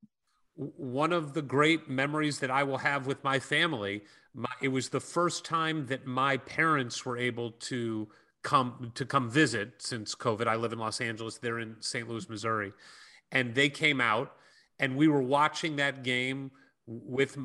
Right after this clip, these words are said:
you know, their grandkids, my kids, and losing our minds.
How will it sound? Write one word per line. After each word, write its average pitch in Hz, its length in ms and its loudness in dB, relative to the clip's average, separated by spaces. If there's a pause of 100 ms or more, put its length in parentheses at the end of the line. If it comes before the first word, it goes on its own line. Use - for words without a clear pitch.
(120)
you 123 360 -2
know, 107 80 -2
their 123 200 4
grandkids, 120 600 -2
my 123 220 0
kids, 123 520 -2 (400)
and 131 280 0
losing 156 400 4
our 127 140 2
minds. 120 800 0